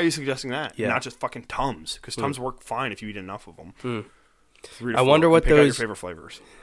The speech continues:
Speaker 2: Of what?
Speaker 1: Tums.
Speaker 2: I hate all Tums.
Speaker 1: Really?
Speaker 2: Hate 'em.
Speaker 1: Hate the grape ones.
Speaker 2: Hate, I hate all of them, but I eat them and they make me feel so damn good.
Speaker 1: So damn good. How about Pepto-Bismol?
Speaker 2: Um,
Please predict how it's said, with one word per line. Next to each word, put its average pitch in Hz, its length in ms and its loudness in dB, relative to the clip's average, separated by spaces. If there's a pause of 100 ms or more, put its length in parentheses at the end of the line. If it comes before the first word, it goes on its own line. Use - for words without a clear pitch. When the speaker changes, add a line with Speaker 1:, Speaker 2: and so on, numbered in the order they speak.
(280)
Speaker 2:
Of 127 120 0
what? 110 200 2 (240)
Speaker 1:
Tums. - 320 -20 (200)
Speaker 2:
I 131 60 -4
hate - 320 -4
all 113 160 -2
Tums. 101 420 -6 (120)
Speaker 1:
Really? 233 380 -6 (100)
Speaker 2:
Hate 135 260 -2
'em. 98 240 -6
Speaker 1:
Hate 139 220 -6
the 113 80 -10
grape 104 280 -8
ones. 90 380 -16 (240)
Speaker 2:
Hate, - 240 0 (220)
I 143 60 0
hate 156 300 0
all 143 240 8
of 135 60 0
them, 127 140 2
but 123 120 2
I 123 160 0 (260)
eat 151 200 -4
them 151 180 8
and 135 120 4
they 139 80 0
make 135 200 4
me 131 80 -6
feel - 180 -2
so - 160 -4
damn 170 220 0
good. 123 240 4
Speaker 1:
So 117 260 -6
damn 107 200 -6
good. 98 160 -6 (220)
How 147 100 4
about 156 260 6
Pepto-Bismol? 135 640 -4 (760)
Speaker 2:
Um, 156 300 12